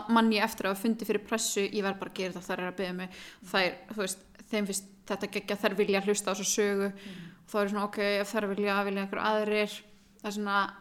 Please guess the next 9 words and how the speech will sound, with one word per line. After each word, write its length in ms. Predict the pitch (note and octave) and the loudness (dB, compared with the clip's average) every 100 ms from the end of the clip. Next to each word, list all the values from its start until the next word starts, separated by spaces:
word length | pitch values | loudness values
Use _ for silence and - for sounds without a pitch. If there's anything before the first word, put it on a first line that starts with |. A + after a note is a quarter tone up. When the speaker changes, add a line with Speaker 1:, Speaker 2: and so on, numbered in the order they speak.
| - | -10
Speaker 1:
en 200 | - - | -8 6
það 160 | A3+ G#3+ | 10 10
var 120 | A#3 | 8
mjög 180 | A#3+ - | 6 6
erfitt 540 | C4 G3 F3+ - - - - | 6 4 0 -4 -8 -8 -2
og 360 | G#3 G3+ G3+ | 2 2 0
hérna, 420 | G#3 A3 G#3+ F#3 - - - - - - - _ | -2 -4 -2 -2 -2 -2 -8 -20 -20 -20 -20 _
en 60 | A#3 | -2
það 380 | A3+ A#3+ A#3+ | 6 10 10